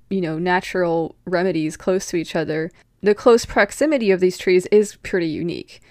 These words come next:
Uh, many who study this, you know, ecological landscape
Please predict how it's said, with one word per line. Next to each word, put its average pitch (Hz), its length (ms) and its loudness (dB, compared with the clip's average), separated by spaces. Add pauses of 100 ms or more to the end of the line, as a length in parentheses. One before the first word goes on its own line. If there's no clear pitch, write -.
(320)
Uh, 190 160 2
many 233 280 0
who 240 120 -2
study 190 680 -2 (260)
this, 190 440 -2
you 190 120 -4
know, 156 120 -8 (140)
ecological 180 600 -2
landscape 170 580 -6